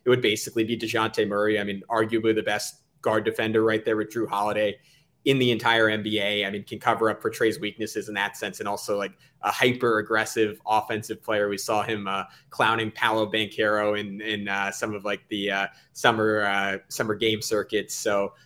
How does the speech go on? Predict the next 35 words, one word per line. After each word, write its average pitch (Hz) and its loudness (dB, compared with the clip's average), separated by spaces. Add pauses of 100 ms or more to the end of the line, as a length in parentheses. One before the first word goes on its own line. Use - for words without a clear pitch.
I, 123 2
I - 6
think 127 0
he 117 -4
gives 110 -2
them 104 -4
some 107 -6
attitude. 104 0
He 101 -4
gives 101 -4
them 104 -10
some 104 -12
defensive 101 -8
toughness. 104 -4
But, 110 -4
man, 104 0
you, 131 -6
you 127 0
watch 139 8
that 120 2
team 110 -4
against 107 -4
Miami, 98 -4 (320)
and 110 0
the 107 0
Heat 143 -2
were 135 6
just 117 -4
able 110 6
to 101 -2 (120)
short-circuit 107 0
a 90 -4
lot 95 0
of - -6
what 101 -2